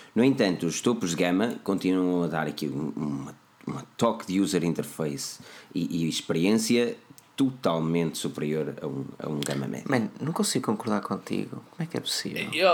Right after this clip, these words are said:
Speaker 3: oh, Fili-,
Speaker 2: Eu e
Speaker 3: oh,
Speaker 2: Joel
Speaker 3: Filipe,
Speaker 2: estamos a
Speaker 3: pronto,
Speaker 2: atrofiar.
Speaker 3: pronto, eh, eu,
Speaker 1: Como é que
Speaker 3: eu,
Speaker 1: tu,
Speaker 3: eu,
Speaker 1: eh, olha,
Speaker 3: eu sou
Speaker 1: eu, eu
Speaker 3: obrigado
Speaker 1: tenho o meu Pixel, ok? Eu utilizo o, eh, neste momento eu tava, eu tava a utilizar o, o B Q, neste momento estou a utilizar o Honor seis X,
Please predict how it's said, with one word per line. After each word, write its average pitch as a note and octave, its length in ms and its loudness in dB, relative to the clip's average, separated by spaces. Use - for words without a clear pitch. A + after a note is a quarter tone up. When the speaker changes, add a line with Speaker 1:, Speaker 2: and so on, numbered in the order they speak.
Speaker 3:
oh, E3+ 220 8
Fili-, F3+ 180 6
Speaker 2:
Eu E3 60 8
e - 20 8
Speaker 3:
oh, D3+ 40 6
Speaker 2:
Joel A#2 340 10
Speaker 3:
Filipe, A#2 240 4
Speaker 2:
estamos B2 240 6
a A#2+ 80 10
Speaker 3:
pronto, - 180 2
Speaker 2:
atrofiar. G#2 280 6
Speaker 3:
pronto, C#3 300 6
eh, C#3 440 6
eu, D3 140 8
Speaker 1:
Como D#3+ 220 6
é - 40 10
que - 80 10
Speaker 3:
eu, G3+ 80 8
Speaker 1:
tu, G3 60 10
Speaker 3:
eu, F#3 220 8
Speaker 1:
eh, F3 220 4
olha, F3 120 6
Speaker 3:
eu F3 60 8
sou - 140 10
Speaker 1:
eu, - 40 12
eu - 40 8
Speaker 3:
obrigado - 220 10
Speaker 1:
tenho B3+ 220 6
o - 20 6
meu F#3 140 4
Pixel, G#2 480 2
ok? C3+ 340 4
Eu C3+ 80 8
utilizo A2+ 580 2
o, G#2+ 240 4
eh, F#2+ 220 2
neste C3+ 280 4
momento D#3+ 240 4
eu A2 200 2
tava, A2 260 2
eu G#2+ 220 4
tava A#2 180 4
a - 20 4
utilizar F2+ 360 2
o, D2+ 80 -2
o - 200 -4
B G2+ 120 4
Q, D3+ 260 2
neste A#2+ 200 2
momento C3 140 8
estou C3 80 6
a A#2 40 4
utilizar G#2 380 4
o F2+ 60 4
Honor E2+ 240 4
seis D2+ 260 0
X, - 380 0